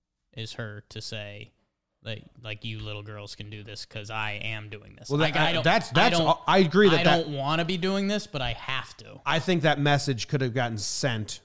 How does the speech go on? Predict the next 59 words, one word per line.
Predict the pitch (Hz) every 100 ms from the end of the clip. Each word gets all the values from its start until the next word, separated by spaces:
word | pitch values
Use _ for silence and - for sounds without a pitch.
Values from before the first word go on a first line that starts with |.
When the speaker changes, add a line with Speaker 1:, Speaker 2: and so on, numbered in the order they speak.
| -
Speaker 2:
without | 120 - 113 104
saying | - 113 101 98 92
the, | 104 92 90 -
"I'm | 113 104
not | 101 95
gonna | - 92
be | 92
the | 85
token." | - 90 82 87 - _ _
Like, | 107 95 -
"Yeah, | 214 170 -
I'm | 127 160
a |
coach | 139 160 165 160
in |
the | 160
N | 165 165
F | 151
L. | 185 120 82 -
What | 95 117 151
of | 147 104
it?" | - - _ -
That's | 139 123 - -
the |
vibe | 104 104 95
I | 95
would | 95 90
have | 202
Speaker 1:
Okay. | 254 165
Speaker 2:
brought | 170
to |
the | -
commercial | - 98 92 - 95
and | 113 107
the | 107
girls | 104 95 92
watching. | 104 92
Speaker 1:
Well, | 156
I | 175
don't | 185 180
think | 196
you | 190
can | 180
be | 175
mad | 175 170
at | 165
her. | 170 190
I |
think | 110 120
you | 120
gotta | 123
be | 120 123
mad | 120 120
at | 117
Microsoft | 113 117 - 113 -
Surface | 123 160 - -
for | - -
the | 107
script. | - 135 147 - -